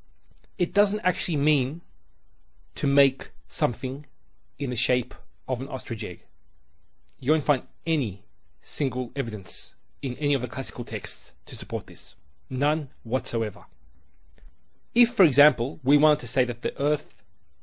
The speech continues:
was the shape of an ostrich egg, or to liken it to an ostrich egg, we would actually probably do something like this and say, "Al-ardu kal-udhiyi," the earth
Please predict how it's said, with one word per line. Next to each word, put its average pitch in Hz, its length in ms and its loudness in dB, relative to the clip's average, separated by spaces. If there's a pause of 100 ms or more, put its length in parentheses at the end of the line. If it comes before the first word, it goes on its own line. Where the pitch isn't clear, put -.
was 113 120 -2
the 104 60 -6
shape 127 280 4 (180)
of 117 320 0 (200)
an 107 120 -6
ostrich 110 320 -4
egg, 92 220 -6 (640)
or 135 80 4
to 139 140 2
liken 135 320 4
it 156 260 -6 (340)
to 131 120 0
an 113 60 -2
ostrich 113 420 -4
egg, 98 200 -8 (1080)
we 151 80 6
would 160 140 8
actually 143 480 0
probably 131 380 0 (440)
do 131 140 0
something 117 360 0
like 104 220 -2
this - 380 -4 (580)
and 117 160 -4
say, 123 240 2
"Al-ardu 147 540 2 (400)
kal-udhiyi," 120 800 4 (720)
the - 160 -4
earth 151 380 -4